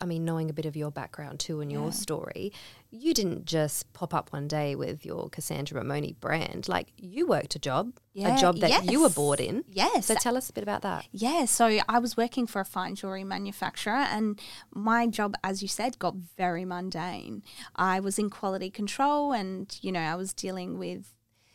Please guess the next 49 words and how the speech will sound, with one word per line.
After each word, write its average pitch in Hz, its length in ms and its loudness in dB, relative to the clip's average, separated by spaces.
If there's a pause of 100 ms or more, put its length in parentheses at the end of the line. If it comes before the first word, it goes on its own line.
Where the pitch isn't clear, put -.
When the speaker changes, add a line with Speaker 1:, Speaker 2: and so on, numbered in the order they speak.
(500)
Speaker 2:
guys, 185 540 4
y-, 180 160 -2
we're 180 180 -6
talking 170 380 -2
polishers, 175 560 -4
setters, 143 640 -2
jewellers, 160 720 -4
and 180 160 0
Speaker 1:
Mm-hmm. 190 160 -4 (400)
Speaker 2:
they - 100 -14
didn't - 160 -10
really 107 220 -10
like - 360 -10
that - 140 -8
a - 60 -8
young 202 440 -6 (520)
female 202 540 -6 (120)
was 220 200 -6
checking 214 440 0
their 196 180 0
work, 202 440 -2
but 220 140 2
that's 240 260 4
my, 233 180 4
that 247 180 8
was 311 160 6
my 285 120 12
Speaker 1:
<laughs> - 0 -
Speaker 2:
job. 240 480 10 (220)
Speaker 1:
Mm-hmm. 190 400 0
Speaker 2:
And 269 160 8
I 285 140 4
knew 269 340 8
that 285 120 2
I 277 80 6
was 262 200 2
more 226 160 4
of 226 100 -2
a 214 60 -2
creative 214 720 -2
and 202 140 -4
I 190 60 -2
knew 196 440 0
I 185 160 0
wanted 185 400 -6
to - 120 -6
be 190 120 -4
doing 180 320 -6
more. 208 320 0